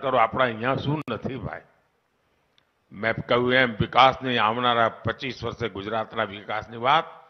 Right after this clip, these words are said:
પર્યટન. બીજી વાત મેં કરી, પર્યાવરણ.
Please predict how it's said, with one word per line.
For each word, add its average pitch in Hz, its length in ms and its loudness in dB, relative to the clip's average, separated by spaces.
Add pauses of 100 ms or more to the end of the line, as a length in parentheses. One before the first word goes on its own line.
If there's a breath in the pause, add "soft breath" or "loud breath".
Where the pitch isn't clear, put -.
(340)
પર્યટન. 107 580 -2 (920)
બીજી 190 320 2
વાત 196 220 10
મેં 214 160 6
કરી, 220 260 6
પર્યાવરણ. 151 600 4